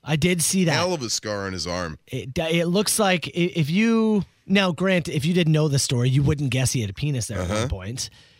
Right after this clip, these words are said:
Speaker 1: You would guess he got cut, I, maybe,
Speaker 2: Yeah, maybe.
Speaker 1: right?
Speaker 2: Yeah. This is, um, this is, this is pretty unreal. There's another quote here. He says,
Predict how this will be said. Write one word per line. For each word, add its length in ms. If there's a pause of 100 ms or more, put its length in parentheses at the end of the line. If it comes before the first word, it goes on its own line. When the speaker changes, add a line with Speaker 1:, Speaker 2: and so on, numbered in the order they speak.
(360)
Speaker 1:
You 160
would 140
guess 240
he 80
got 280
cut, 360
I, 140 (160)
maybe, 320
Speaker 2:
Yeah, 80 (120)
maybe. 140
Speaker 1:
right? 220 (140)
Speaker 2:
Yeah. 200 (540)
This 240
is, 200
um, 480 (680)
this 320
is, 280 (100)
this 180
is 80
pretty 280
unreal. 280
There's 140
another 220
quote 220
here. 100
He 40
says, 280